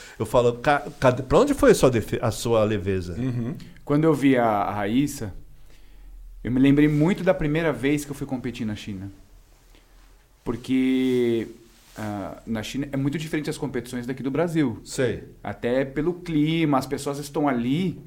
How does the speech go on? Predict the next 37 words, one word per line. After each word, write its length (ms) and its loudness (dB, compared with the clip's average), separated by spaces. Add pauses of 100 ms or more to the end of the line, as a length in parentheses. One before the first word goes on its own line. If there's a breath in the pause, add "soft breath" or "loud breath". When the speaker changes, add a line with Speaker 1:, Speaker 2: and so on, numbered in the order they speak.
(400 loud breath)
Speaker 3:
n-, 180 -2 (180)
porque 220 -4
ela 140 -2
curte 560 2
aquilo. 560 -2
As 100 -14
pessoas 240 -8
estão 140 -6
na 120 -2
China 240 -4
vendo 260 0
uma 160 0
competição. 640 -2 (300 loud breath)
Speaker 1:
Curte 220 2
Speaker 3:
Então, 100 2
Speaker 1:
o 20 -10
quê? 260 -2 (100)
Speaker 3:
curte 280 6
a 40 4
competição, 460 6
curte 280 2
Kung 160 4
Speaker 1:
Ah. 40 2
Speaker 3:
Fu. 220 4
Então 260 4
fica 240 0
um 80 4
silêncio, 580 2
assim. 260 -6 (560 loud breath)
E 60 -2
a 40 6
primeira 280 6
vez 160 4
quando 160 0
eu 40 0
fui 200 0
entrar 640 0